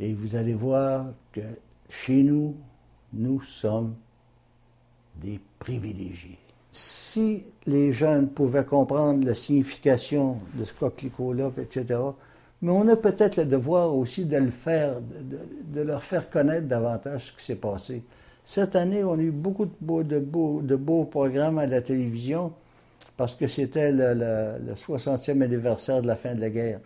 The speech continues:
Mais il faudrait donc le faire. Je ne sais pas ce qui se fait au Canada anglais, mais au Canada français, il y a encore de la place pour beaucoup de communication. Et leur fait, leur rappeler que ce que eux pensent comme, euh,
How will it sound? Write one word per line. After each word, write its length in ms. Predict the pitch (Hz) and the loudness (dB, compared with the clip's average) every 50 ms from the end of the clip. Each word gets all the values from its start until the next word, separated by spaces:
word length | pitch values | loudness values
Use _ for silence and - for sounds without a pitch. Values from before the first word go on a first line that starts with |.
| - _ _ _ _ _ _ _ _ _ | -18 _ _ _ _ _ _ _ _ _
Mais 200 | 160 156 156 160 | -6 -2 -2 -2
il 120 | 185 202 - | -2 -4 -4
faudrait 500 | - - 196 190 175 175 170 185 180 175 | -2 0 2 2 4 4 4 4 4 4
donc 200 | 170 156 151 143 | 4 2 2 2
le 40 | |
faire. 420 | 127 - - 147 143 139 131 113 107 | 0 0 0 2 2 4 2 0 -2
Je 60 | - | -6
ne 60 | - | -6
sais 180 | - 151 143 151 | -6 -6 -4 -2
pas 180 | - 208 196 | 0 2 2
ce 120 | 175 180 - | 2 0 -2
qui 160 | - 180 160 | -4 -6 -6
se 80 | - - | -6 -6
fait 180 | - - 180 | -4 0 0
au 80 | 170 160 | 0 2
Canada 480 | 156 160 151 143 139 135 127 135 131 | 2 0 2 2 4 4 4 4 4
anglais, 460 | 123 123 120 113 123 127 131 131 131 - - - - - - - - _ _ _ _ _ - | 4 2 2 0 0 2 0 0 -2 -6 -12 -20 -20 -20 -20 -20 -20 _ _ _ _ _ -8
mais 140 | 123 123 123 | -4 -2 0
au 180 | 123 127 127 127 - - | 0 -2 -2 -6 -10 -4
Canada 400 | - - 156 156 151 147 135 151 | 0 2 4 4 4 2 2 2
français, 520 | 135 - 139 139 127 117 - - 131 131 131 | 0 0 0 0 0 0 -2 -2 -2 -2 0
il 40 | 131 | 0
y 40 | 127 | 0
a 80 | 120 | 0
encore 200 | 110 - 127 143 | -2 -2 -2 -2
de 60 | 135 131 | -2 -2
la 80 | 123 | -2
place 320 | 117 - 143 139 123 117 - | -2 -2 -2 -2 -4 -4 -6
pour 220 | - - 120 107 | -8 -8 -6 -6
beaucoup 760 | 104 104 104 110 117 127 151 147 - - - 143 139 143 139 | -6 -6 -6 -4 0 2 2 2 2 2 0 0 0 0 2
de 140 | 123 120 113 | 2 0 0
communication. 1120 | 113 - 143 131 123 113 110 107 104 110 110 104 - 110 92 87 - - 95 107 107 110 | 0 2 2 2 4 4 2 2 2 0 -2 -2 -2 -4 -4 -4 -6 -12 -12 -12 -12 -10
Et 100 | 120 127 | -8 -4
leur 200 | 123 139 131 120 | -2 0 -2 -2
fait, 260 | - - 156 156 147 135 | -2 -4 -6 -4 -2 0
leur 380 | 135 139 147 139 135 127 117 | 2 4 4 4 4 2 0
rappeler 560 | 123 127 135 139 135 147 147 143 139 135 135 - _ _ _ _ _ _ _ _ _ _ _ _ _ _ _ _ | 0 2 2 2 2 2 0 0 0 0 -2 -6 _ _ _ _ _ _ _ _ _ _ _ _ _ _ _ _
que 160 | - 143 131 | -2 -2 -2
ce 320 | 123 - - - - - | -2 -4 -8 -8 -4 -4
que 380 | 135 127 - - - 143 135 - - | -4 -4 -4 0 2 2 2 2 2
eux 300 | 165 156 156 156 139 - - | 2 4 4 4 2 0 0
pensent 580 | - 139 147 143 139 131 120 104 - - - - - - - _ _ - | 2 2 4 4 2 2 0 -4 -6 -10 -16 -20 -20 -20 -20 _ _ -4
comme, 460 | 117 113 113 113 113 110 107 104 104 | -4 -2 -2 -2 -2 -4 -4 -4 -4
euh, 320 | 104 101 101 101 101 101 | -4 -4 -4 -4 -6 -8